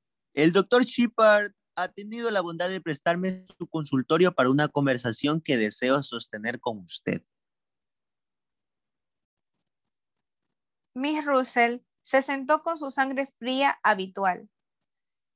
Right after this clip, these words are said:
Speaker 2: Si estaba interiormente agitada, exteriormente no lo manifestaba en lo más mínimo.
Speaker 1: Miss Russell, tengo noticias para usted.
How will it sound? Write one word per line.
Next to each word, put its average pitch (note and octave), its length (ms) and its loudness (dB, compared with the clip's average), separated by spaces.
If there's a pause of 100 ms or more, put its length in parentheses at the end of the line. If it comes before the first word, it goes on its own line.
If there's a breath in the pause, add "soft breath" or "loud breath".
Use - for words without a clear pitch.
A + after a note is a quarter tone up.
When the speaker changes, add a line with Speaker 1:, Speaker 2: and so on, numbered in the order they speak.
(240)
Speaker 2:
Si - 180 -2
estaba C#4 360 4
interiormente B3 720 -4
agitada, F#3+ 680 2 (320)
exteriormente C#4 920 -2
no C4+ 160 -4
lo D4 100 -6
manifestaba C4 680 0
en A#3+ 80 -2
lo G#3 100 0
más G#3+ 220 -2
mínimo. F3+ 440 -8 (2500)
Speaker 1:
Miss A3+ 360 2
Russell, D#3 580 -2 (760)
tengo B3 440 2
noticias F#3+ 440 -4
para C3 200 -2
usted. A2+ 340 -6